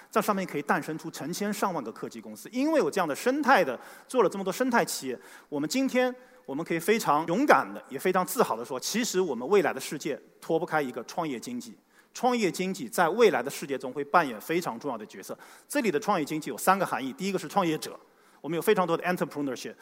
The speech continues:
最早我们谈到 entrepreneurship，会谈到很多的是这些爷-，年轻人，但会，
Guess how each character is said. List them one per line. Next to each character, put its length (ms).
最 160
早 120
我 40
们 80
谈 140
到 160
entrepreneurship， 500
会 140
谈 140
到 100
很 160
多 100
的 120
是 100
这 140
些 120
爷-， 220
年 180
轻 160
人， 140
但 100
会， 220